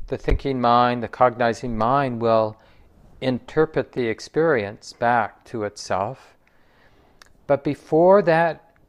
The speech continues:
cognizing aspect of the mind constructs that interpretation,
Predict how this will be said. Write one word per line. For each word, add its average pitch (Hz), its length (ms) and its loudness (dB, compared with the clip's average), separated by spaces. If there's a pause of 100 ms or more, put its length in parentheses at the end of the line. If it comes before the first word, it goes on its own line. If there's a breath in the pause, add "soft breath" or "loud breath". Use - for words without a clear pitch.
(140)
cognizing 135 760 2
aspect 123 480 -2
of 117 80 -4
the 117 80 -2
mind 117 600 -2 (1160)
constructs 143 540 -2
that 113 320 -2
interpretation, 113 1040 -8